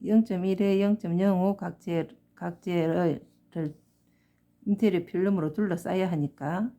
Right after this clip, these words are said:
영점일 더하기 영점영오 곱하기 이 하면은 사 면이 되겠죠. 사 면 곱하기 삼 미터가 열 개. 해서 구 제곱미터가 됩니다. 그래서 인테리어 필름이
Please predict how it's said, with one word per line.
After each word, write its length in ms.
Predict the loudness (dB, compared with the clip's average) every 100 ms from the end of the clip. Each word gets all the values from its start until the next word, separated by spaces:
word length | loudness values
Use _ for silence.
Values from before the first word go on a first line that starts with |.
| _
영점일 580 | -8 -8 -6 -6 -4 -4
더하기 500 | -4 -4 -2 -2 -2
영점영오 960 | -4 -6 -6 -4 -4 0 2 2 -2 _ _ _ _ _ _
곱하기 440 | -14 -8 -6 -4
이 260 | -4 -2 -2
하면은 380 | -2 0 0 -2 -8 -20 _ _
사 280 | -16 -8 -2
면이 280 | 0 0
되겠죠. 640 | -2 -4 -8 -8 -4 -4 -6 _ _ _
사 300 | -14 -8 -4
면 440 | -2 0 0 -2 -6
곱하기 640 | -18 -16 -8 -4 0 0 0
삼 280 | -6 -6 -4
미터가 580 | -4 -6 -4 -2 -2 -4 -10
열 240 | -10 -10 -12
개. 220 | -16 -16 _ _ _ _ _ _ -16
해서 380 | -6 -4 -4
구 340 | -4 -2 0 0
제곱미터가 680 | -2 -4 -4 -4 -4 -6 -6
됩니다. 480 | -8 -12 -16 -20 -20 _ _ _ _ _
그래서 380 | -14 -6 -4 -4 -6 -14 -12
인테리어 480 | -10 -6 -4 -4
필름이 680 | -6 -8 -4 -2 2 0 -2